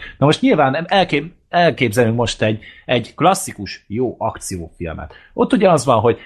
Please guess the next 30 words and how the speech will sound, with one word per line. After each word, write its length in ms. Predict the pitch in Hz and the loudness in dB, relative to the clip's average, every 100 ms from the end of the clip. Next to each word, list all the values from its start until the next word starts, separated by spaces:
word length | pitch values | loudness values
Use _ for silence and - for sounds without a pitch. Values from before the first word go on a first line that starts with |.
| - | -6
megy 160 | 147 143 | -2 -2
a 80 | |
közjáték, 760 | - 190 214 180 - 123 - - | 0 0 2 0 0 -4 -6 -14
van 240 | 143 180 170 | -2 0 2
egy 100 | 117 | 0
nagyon 320 | 127 110 98 | -2 -6 -8
király 260 | - 87 78 | -8 -8 -4
akciójelenet, 680 | 185 170 151 123 107 95 - _ | -4 -2 -2 0 0 0 -4 _
közjáték. 760 | - 143 98 87 85 - 85 - | 0 0 0 -8 -8 -10 -10 -10
És 260 | - - - | -8 -6 -4
ez 320 | 135 202 - | 0 0 0
pont 280 | 190 175 135 | 0 0 0
erre 260 | 120 104 - | -2 -4 -4
kellett, 380 | 104 87 98 | -4 -4 -6
hogy 120 | - 123 | -6 -4
mindig 220 | 190 131 | -2 0
volt 160 | 135 | 0
egy 120 | 101 - | -2 -4
közjáték, 720 | 110 87 98 98 135 156 - | -4 -2 -2 -2 0 0 2
ami 240 | 139 135 | 2 4
jelen 220 | 175 147 | 4 4
esetben 360 | 107 - 101 107 | 2 0 0 0
ugye 160 | 104 | 0
megint 280 | 107 156 143 | 2 2 2
befo-, 300 | 101 - 117 | 0 -2 -2
bemutatott 520 | 107 107 95 110 107 | 0 0 0 -2 -4
egy 80 | 107 | -2
nagyon 260 | 104 101 98 | 2 2 2
fontos 380 | 110 92 98 - | 0 0 -2 0
helyzetet, 540 | 101 90 - 110 | 0 0 -2 -2